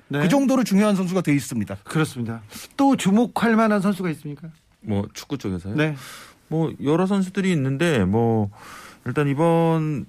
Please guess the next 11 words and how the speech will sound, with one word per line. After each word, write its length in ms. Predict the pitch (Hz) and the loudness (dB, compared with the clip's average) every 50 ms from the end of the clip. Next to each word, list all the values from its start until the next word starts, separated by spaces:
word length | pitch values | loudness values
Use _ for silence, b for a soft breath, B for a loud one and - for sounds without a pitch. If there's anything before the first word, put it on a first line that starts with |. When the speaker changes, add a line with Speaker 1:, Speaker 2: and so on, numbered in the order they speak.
| - _ _ - | -14 _ _ -14
Speaker 3:
지금 300 | - - 139 139 143 123 | -10 -8 -6 -4 -4 -2
제가 180 | - 131 139 | -2 0 0
볼 180 | 139 139 135 131 | 0 0 -2 -2
때는 320 | 147 139 135 127 123 107 - | -2 -2 0 0 0 0 0
뭐 280 | 101 113 113 113 104 - - _ _ _ _ _ _ _ _ _ _ - | 2 2 2 2 2 0 -6 _ _ _ _ _ _ _ _ _ _ -2
아시안 400 | 127 131 135 160 160 143 135 117 | -2 0 2 2 2 0 0 -2
게임, 300 | 107 127 131 147 160 160 | -2 -2 0 0 0 2
올림픽 640 | 120 110 117 120 123 131 131 123 117 - - 117 110 - - _ _ - | 2 2 2 2 0 0 0 -2 -4 -4 -4 -4 -4 -4 -8 _ _ -10
뭐 260 | - 98 101 98 95 | -4 -2 0 0 0
관련된 600 | 95 - 98 98 101 107 107 101 104 104 101 98 98 | 0 2 2 4 4 4 4 4 2 2 2 2 2
뭐 320 | 98 95 95 90 85 | 2 2 2 0 -2